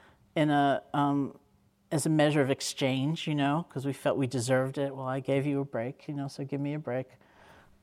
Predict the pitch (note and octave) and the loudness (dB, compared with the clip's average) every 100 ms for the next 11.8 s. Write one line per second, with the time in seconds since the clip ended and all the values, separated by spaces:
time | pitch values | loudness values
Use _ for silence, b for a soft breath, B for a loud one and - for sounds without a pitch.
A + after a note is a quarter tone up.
0 | _ D#3 C#3+ - E3 D#3 C#3 E3 E3+ D#3+ | _ 8 8 6 4 4 2 4 4 4
1 | - D#3+ D3+ D3+ C#3 - - D3+ D3 - | 4 4 4 2 0 -4 -2 4 2 2
2 | D#3 C3 B2+ A#2+ - - D3 C#3+ C#3 C3+ | -2 0 0 -2 -8 -4 -2 0 -2 -4
3 | B2+ - b b b b _ _ - D3 | -6 -14 b b b b _ _ -4 -2
4 | C#3+ C#3+ B2+ - - C#3 B2+ B2 - _ | 2 0 0 -6 -6 0 0 0 -6 _
5 | _ E3+ D#3 C#3 - A#2 A2+ A2+ B2 - | _ -10 -4 -2 -2 -2 -2 -2 -2 -2
6 | - - - - - D#3 C#3+ C#3+ C#3+ C#3 | -6 -10 -10 -14 -10 -4 -2 0 0 0
7 | - C#3+ C3+ C3+ C#3+ B2 C3 - C#3 - | -2 -6 -4 -6 -4 -6 -6 -6 -8 -6
8 | C3+ - C3+ - - C3 A#2+ C3 C3 D#3+ | -8 -8 -10 -12 -8 -6 -2 -2 -2 -2
9 | F3+ - - b b b b b _ G3+ | -4 -6 -20 b b b b b _ -2
10 | - E3 C3+ C3+ D3 F#3 A3 F#3 C#3 C3 | 0 0 2 2 2 2 2 0 -2 -2
11 | C3+ - B2 B2 - - B2+ B2 | -2 -2 -4 -4 -6 -10 -10 -12